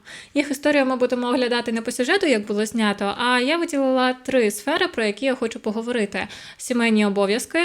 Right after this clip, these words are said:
е, фінанси та робота і секс.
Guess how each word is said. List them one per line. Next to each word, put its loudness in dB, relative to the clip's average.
е, -2
фінанси 2
та 0
робота 0
і -2
секс. -6